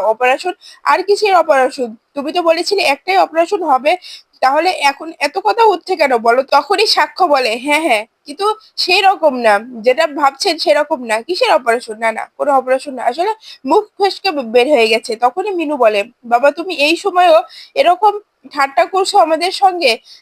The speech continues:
এরকমটা করো না, আমাদের উপর দিয়ে কি ঝড় যাচ্ছে সেটা আমি তোমাকে বলে বোঝাতে পারবো না।"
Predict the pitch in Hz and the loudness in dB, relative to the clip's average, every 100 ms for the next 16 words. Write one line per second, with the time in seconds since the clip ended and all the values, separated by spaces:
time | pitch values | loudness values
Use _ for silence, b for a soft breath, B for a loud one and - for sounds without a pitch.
0 | _ - 294 339 415 427 - 285 277 240 | _ 0 2 2 0 0 2 4 4 4
1 | 214 240 _ 240 269 285 320 269 269 330 | 0 -4 _ 0 2 2 0 0 -2 -2
2 | 339 311 311 330 359 277 - 294 294 254 | -2 -4 -2 0 0 0 0 0 2 0
3 | 262 - 277 359 359 339 339 339 349 370 | 0 -4 -2 0 2 2 2 2 2 -2
4 | 277 247 285 285 262 254 254 226 208 214 | 0 2 2 0 -4 -2 2 2 2 2
5 | 214 | 0